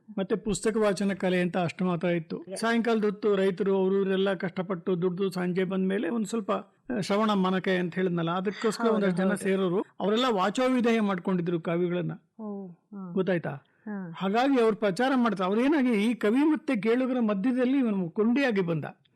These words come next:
Speaker 1: ಗಮಕಿ.
Speaker 2: ಹಾ.
Speaker 1: ಅವಾಗ ಬರೀ ಓದ್ತಾ ಇದ್ರು. ಈಗ ನಾವು ರಾಗಗಳು ಬರ್ಬೇಕು, ನಾವು ಇನ್ಯಾರನ್ನೂ ಮೆಚ್ಚಿಸ್ಬೇಕು ಅಂತ ಅಂದ್ಬಿಟ್ಟು ಅದಕ್ಕೆ ಸರಿಯಾದ ರಾಗನ,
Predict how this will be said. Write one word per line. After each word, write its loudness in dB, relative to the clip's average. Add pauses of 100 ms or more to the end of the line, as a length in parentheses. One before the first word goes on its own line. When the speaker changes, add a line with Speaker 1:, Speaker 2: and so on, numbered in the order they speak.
(680)
Speaker 1:
ಗಮಕಿ. -2 (540)
Speaker 2:
ಹಾ. -14
Speaker 1:
ಅವಾಗ 0
ಬರೀ 4
ಓದ್ತಾ 0
ಇದ್ರು. -4
ಈಗ 2
ನಾವು 2
ರಾಗಗಳು 2
ಬರ್ಬೇಕು, 2
ನಾವು 0
ಇನ್ಯಾರನ್ನೂ 2
ಮೆಚ್ಚಿಸ್ಬೇಕು 0
ಅಂತ 0
ಅಂದ್ಬಿಟ್ಟು 0 (400)
ಅದಕ್ಕೆ -6
ಸರಿಯಾದ 2
ರಾಗನ, 2